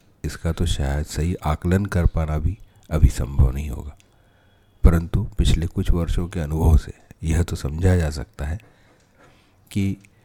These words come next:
मोबाइल ने हमें समाज से दूर किया, परिवार से दूर किया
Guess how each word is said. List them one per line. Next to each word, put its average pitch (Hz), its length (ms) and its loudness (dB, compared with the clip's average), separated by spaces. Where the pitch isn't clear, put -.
मोबाइल 98 420 4
ने 104 120 2
हमें 92 320 0
समाज 87 380 -2
से - 180 -4
दूर 90 260 -2
किया, - 320 -10
परिवार 82 380 4
से 85 180 -2
दूर 85 280 0
किया 62 360 -10